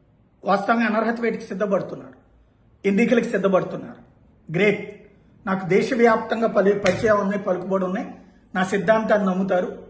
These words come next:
కాబట్టి నన్ను గెలిపిస్తారు అన్నటువంటిది. అది దమ్ము దాన నాగేంద్రకు కూడా కావాలి. ఇద్దరూ కూడా అనర్హత వేటుకు రెడీ అయ్యి లేదా రాజీనామాలు చేస్తారంటే రాజీనామా చేయనని చెప్పేశారు కాబట్టి అనర్హత వేటుకే సిద్ధపడి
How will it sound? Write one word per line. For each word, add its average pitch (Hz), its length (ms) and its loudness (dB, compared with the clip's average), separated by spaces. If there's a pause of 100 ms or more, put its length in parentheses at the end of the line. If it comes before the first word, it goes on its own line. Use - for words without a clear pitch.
కాబట్టి - 540 -2 (240)
నన్ను 196 200 0
గెలిపిస్తారు 185 720 -2
అన్నటువంటిది. 156 420 -10 (280)
అది 214 180 0
దమ్ము 190 520 4
దాన 175 220 0
నాగేంద్రకు 180 520 -4
కూడా 202 140 -6
కావాలి. - 320 -12 (500)
ఇద్దరూ 208 300 4
కూడా 220 360 4 (260)
అనర్హత 208 360 0
వేటుకు 196 340 -2
రెడీ 185 200 2
అయ్యి 185 460 -2 (320)
లేదా 220 420 4 (160)
రాజీనామాలు 208 600 2
చేస్తారంటే 202 420 -2
రాజీనామా 220 380 -2 (100)
చేయనని 233 260 2
చెప్పేశారు 202 400 -2
కాబట్టి 160 320 -8 (360)
అనర్హత 240 300 4
వేటుకే 233 340 2
సిద్ధపడి 170 480 -2